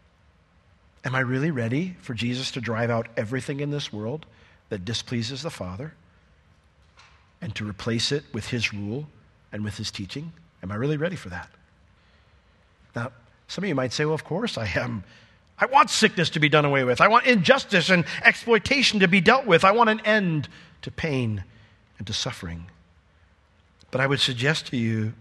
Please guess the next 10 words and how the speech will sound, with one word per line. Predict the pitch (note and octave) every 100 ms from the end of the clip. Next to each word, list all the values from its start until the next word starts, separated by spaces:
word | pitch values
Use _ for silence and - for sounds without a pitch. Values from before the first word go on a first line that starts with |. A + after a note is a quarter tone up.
| -
so | - B2
did | A2+ G#2
many | A2 A2
in | G2+
Israel. | G#2 F#2+ F#2 G2 - _ _ _ _ _ _ _ _ _ _ _ _ _ _ _ _ _ _ _
But | C3
we | B2+
know | C#3 D3
they | C3
weren't | A#2+ C#3 D3+